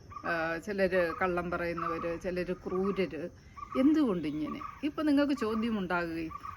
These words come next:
അപ്പോഴാണ് നിങ്ങൾ അതിനെ അന്വേഷിക്കാൻ തുടങ്ങുകയും. അതാണ് ജിജ്ഞാസു എന്ന് പറയുന്നത്. വീണ്ടും അറിയാൻ വേണ്ടിയുള്ള ഒരു ത്വര ഉള്ളവരെയാണ് ജിജ്ഞാസു എന്ന് പറയുന്നത്. അങ്ങനെ ജിജ്ഞാസുവിന് നിവൃത്തി ഉണ്ടാക്കി കൊടുക്കാൻ വേണ്ടി,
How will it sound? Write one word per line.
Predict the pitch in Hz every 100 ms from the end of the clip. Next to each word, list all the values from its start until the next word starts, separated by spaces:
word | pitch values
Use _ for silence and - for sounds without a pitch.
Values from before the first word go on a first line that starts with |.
| -
അപ്പോഴാണ് | 202 311 269 196 170
നിങ്ങൾ | 165 175 165 -
അതിനെ | 185 190 254 208
അന്വേഷിക്കാൻ | 160 196 208 220 196 175 156
തുടങ്ങുകയും. | 147 135 - -
അതാണ് | 202 247 226 220
ജിജ്ഞാസു | 180 180 - 214 208 202 -
എന്ന് | - -
പറയുന്നത്. | - - - - - - - - - - - - -
വീണ്ടും | 208 220 220 208 - - - 180
അറിയാൻ | 185 233 262 190 - - -
വേണ്ടിയുള്ള | 180 175 175 170 165 156 -
ഒരു | 180 196 - -
ത്വര | 202 202 226 -
ഉള്ളവരെയാണ് | 175 165 170 170 156 147 156 151 - - -
ജിജ്ഞാസു | 196 190 214 214 202 202
എന്ന് | 165 139 -
പറയുന്നത്. | - - - - - - - - 180
അങ്ങനെ | 185 202 196
ജിജ്ഞാസുവിന് | - - 208 220 247 269 277 262 262 240 233 202 196
നിവൃത്തി | 190 254 233 262
ഉണ്ടാക്കി | 220 196 190 185
കൊടുക്കാൻ | 185 170 160 160 147
വേണ്ടി, | 120 147 -